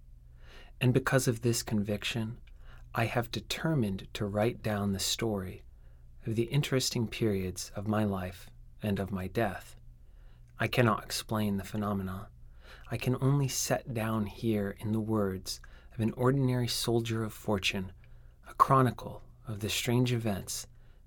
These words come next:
that befell me during the ten years that my dead body lay undiscovered in an Arizona cave. I have never told this story,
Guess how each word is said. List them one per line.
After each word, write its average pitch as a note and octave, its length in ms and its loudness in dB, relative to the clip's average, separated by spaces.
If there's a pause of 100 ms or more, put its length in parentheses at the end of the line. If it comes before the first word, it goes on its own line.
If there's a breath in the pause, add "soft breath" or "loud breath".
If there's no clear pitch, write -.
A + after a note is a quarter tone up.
that G#2+ 180 0
befell A#2 420 2
me G#2+ 280 4
during G2+ 260 0
the G2 100 -2
ten A2+ 300 0
years F#2+ 400 0
that - 160 -6
my G#2 200 0
dead G#2 340 0
body G2+ 280 -2
lay G2 440 -4 (420 soft breath)
undiscovered G2 840 0 (380)
in G#2+ 100 2
an G2+ 240 2
Arizona F#2+ 480 -4
cave. F#2 540 -8 (1400 soft breath)
I A2+ 100 4
have G#2 160 2
never G#2 240 2
told G#2 360 -4
this G#2 140 -4
story, G2 560 -4